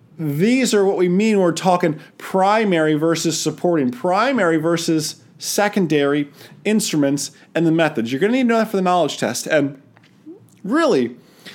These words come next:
you're gonna need to know it. Just being that safe real-world pilot, which is what we're pursuing, what we're after. But you're gonna know this eventually as second nature.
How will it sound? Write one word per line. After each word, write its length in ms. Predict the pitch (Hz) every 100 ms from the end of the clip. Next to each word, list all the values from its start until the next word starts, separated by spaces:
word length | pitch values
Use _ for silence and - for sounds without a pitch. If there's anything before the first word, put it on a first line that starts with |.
| - -
you're 120 | 165
gonna 160 | 220 226
need 80 | 190
to 100 | 143
know 420 | 131 135 175 139
it. 120 | 117
Just 340 | 151 139 - - - - - 131
being 380 | 120 175 185 175
that 180 | 156 127
safe 460 | - 165 151 143
real-world 960 | 135 117 123 143 165 170 139 139 139 131
pilot, 500 | - 185 170 120 123
which 240 | 135 131
is 180 | 135 131
what 260 | 123 127 135
we're 120 | 147
pursuing, 640 | 151 160 - 131 120 120
what 160 | 117 123
we're 180 | 135 -
after. 320 | 120 117 120
But 180 | 113 - - - -
you're 140 | 156
gonna 160 | 190 175
know 320 | 143 151 180
this 220 | 160 -
eventually 360 | 131 139 135 127
as 160 | 120
second 380 | - 160 139 135
nature. 500 | 156 233 - 143 135